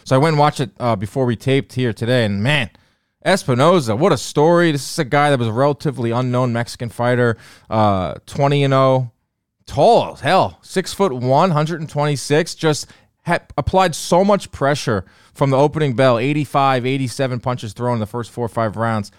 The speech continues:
gets off the canvas, badly hurt, to, to stop Ramir-, uh, s-, excuse me, to drop Ramirez himself in the twelfth. Awesome fight.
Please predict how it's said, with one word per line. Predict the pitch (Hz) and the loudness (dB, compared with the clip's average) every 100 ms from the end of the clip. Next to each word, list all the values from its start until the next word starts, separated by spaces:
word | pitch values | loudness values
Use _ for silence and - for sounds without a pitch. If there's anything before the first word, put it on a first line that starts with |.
| _ | _
gets | 151 151 | -2 2
off | 160 - | 0 0
the | 143 | -6
canvas, | - 143 160 120 - - _ | -4 -2 -2 -4 -8 -16 _
badly | 151 196 240 123 95 - | -4 -2 -4 -8 -14 -6
hurt, | 147 190 135 - _ _ _ - | 0 0 0 -6 _ _ _ -4
to, | 160 | -2
to | - - 127 | -2 -6 -8
stop | - - 170 185 165 | -6 0 2 2 0
Ramir-, | 147 156 135 | -2 0 2
uh, | 120 | 0
s-, | - | 0
excuse | 160 - 120 | -8 -8 -6
me, | 110 | -8
to | 117 | -8
drop | 101 143 156 | -2 0 0
Ramirez | 139 139 135 117 | -2 -2 -2 -2
himself | 107 - 139 131 - _ - _ - | -8 -4 -2 -2 -4 _ -20 _ -4
in | 143 | -2
the | 127 | -2
twelfth. | - 131 123 - - _ - | 0 2 4 0 -10 _ 0
Awesome | 196 - 123 | 0 0 -6
fight. | - 95 - | -8 -10 -10